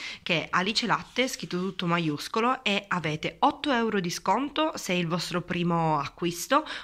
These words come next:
oppure il venticinque per cento di sconto se siete già, mm, clienti, diciamo. Quindi ci tenevo a mostrarvelo, a me è piaciuto molto perché è un ricordo. Noi siamo abituati molto ad avere le foto nei, nei telefonini, ma secondo me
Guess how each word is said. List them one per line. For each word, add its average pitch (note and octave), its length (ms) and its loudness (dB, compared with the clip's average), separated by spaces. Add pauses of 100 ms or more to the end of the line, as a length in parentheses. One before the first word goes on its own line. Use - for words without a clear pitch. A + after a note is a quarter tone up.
oppure C4 340 2
il F#3+ 60 0
venticinque G3+ 500 0
per F#3 120 -4
cento G#3 240 -2
di C#4 60 0
sconto F#3 300 -4
se F3 120 -8
siete F3 320 -6
già, C3+ 800 2
mm, C3+ 400 -6
clienti, D#3+ 520 -2
diciamo. D#3+ 540 2 (540)
Quindi E3 500 0
ci D#3+ 120 -4
tenevo F3+ 220 -2
a F3+ 40 0
mostrarvelo, E3+ 580 -2
a F3 40 0
me F3 120 0
è - 20 -2
piaciuto E3+ 340 -6
molto D#3+ 640 -2
perché E3+ 440 0
è - 40 2
un F3 120 0
ricordo. E3+ 540 2
Noi F#3+ 100 0
siamo F#3+ 200 -2
abituati E3 380 -2
molto F3 240 0
ad F#3+ 60 -2
avere D#3+ 560 2 (300)
le F#3 160 0
foto F3 380 -4
nei, E3 240 -2
nei E3 200 0
telefonini, E3 640 -2
ma D#3 120 0
secondo E3 340 -4
me D3+ 540 -2